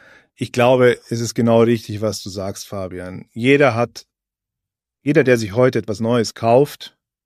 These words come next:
egal ob er sich etwas Neues kauft oder etwas Refurbishedes kauft, hat irgendetwas Älteres, das obsolet wird dadurch.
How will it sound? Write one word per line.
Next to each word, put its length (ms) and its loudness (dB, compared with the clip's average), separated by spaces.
egal 280 -4
ob 100 0
er 40 -4
sich 100 -6
etwas 240 -10
Neues 600 2
kauft 400 -4
oder 160 -8
etwas 280 -12
Refurbishedes 920 -4
kauft, 480 0
hat 200 -8
irgendetwas 720 -2
Älteres, 880 -2
das 200 -2
obsolet 580 -4
wird 160 -4
dadurch. 500 -10